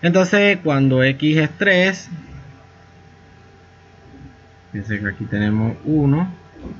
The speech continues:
dos, tres, mi Y sería negativo uno, así que si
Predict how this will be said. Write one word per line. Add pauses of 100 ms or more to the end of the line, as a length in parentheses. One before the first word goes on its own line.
(2000)
dos, (3500)
tres, (920)
mi
Y
sería
negativo
uno,
así
que (580)
si